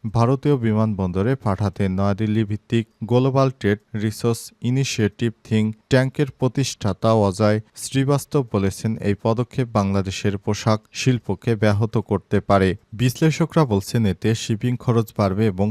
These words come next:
পণ্য সরবরাহের সময় দীর্ঘায়িত হবে। অজয় শ্রীবাস্তব আরও বলেছেন, ভারতের বন্দরগুলো বৈশ্বিক বাজারে দ্রুত এবং সস্তা পথে সুবিধা দিত। বিশেষ করে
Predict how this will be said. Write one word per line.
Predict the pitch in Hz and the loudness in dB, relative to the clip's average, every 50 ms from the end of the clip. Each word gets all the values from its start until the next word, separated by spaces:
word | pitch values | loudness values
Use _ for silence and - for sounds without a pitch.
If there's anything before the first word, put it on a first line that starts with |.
| 110 - | -2 0
পণ্য | 110 101 101 107 107 107 107 107 _ _ - - | 2 2 4 4 4 2 2 0 _ _ -10 -2
সরবরাহের | - 127 127 123 131 139 139 127 - - | 2 2 2 4 4 2 0 0 -2 -4
সময় | 101 92 101 110 117 110 98 - 104 101 | -4 -2 -2 -2 -2 -2 -6 -8 -2 0
দীর্ঘায়িত | 123 127 127 - 123 110 95 - - 101 | 0 0 2 0 0 0 0 0 0 -2
হবে। | 98 98 101 92 98 101 | -2 0 -2 0 0 0
অজয় | 95 90 95 90 - 110 107 107 107 - _ - - | 2 2 0 0 2 2 2 2 0 -2 _ -16 -12
শ্রীবাস্তব | - 117 127 135 131 151 143 139 - - - 143 - 127 | -4 -2 0 0 2 2 0 -2 -2 -4 -8 -6 -2 -2
আরও | 113 110 113 | -2 -2 0
বলেছেন, | 110 107 92 87 90 - - 107 104 107 | 0 -2 -2 -2 -4 -6 -4 -4 -4 -4
ভারতের | 101 104 107 98 104 101 - 117 113 110 110 _ _ - 110 | -2 -2 0 0 0 2 2 2 2 0 -2 _ _ -8 0
বন্দরগুলো | 101 123 127 131 135 156 156 151 143 156 156 156 143 120 | 4 4 4 4 4 2 2 2 2 2 2 2 2 2
বৈশ্বিক | 113 110 - - - 120 113 - - | 0 0 0 -2 -4 -4 -4 -4 -4
বাজারে | 104 104 95 87 92 98 95 107 117 110 101 - | -2 0 0 0 0 -2 0 0 -2 -2 -4 -2
দ্রুত | 117 117 127 127 - 147 139 113 | 2 2 2 2 2 0 -2 -2
এবং | - - 98 104 110 - - | -2 -4 -4 -4 -4 -6 -6
সস্তা | - 113 107 104 - - - 120 110 - | -4 -4 -4 -4 -4 -2 -2 -2 -2 0
পথে | 101 95 - - 107 117 113 - _ - | -4 -4 -2 0 0 0 0 -4 _ -16
সুবিধা | - - - 117 98 101 95 - 95 92 92 | -12 -6 -4 -2 -2 -2 -2 0 -2 -2 -2
দিত। | 95 - - 104 95 90 - _ _ - 107 101 | -4 -4 -2 -2 -2 -2 -2 _ _ -6 -2 -2
বিশেষ | 123 120 - 165 147 - | -2 0 0 0 -2 -2
করে | - - 156 151 | 0 0 2 2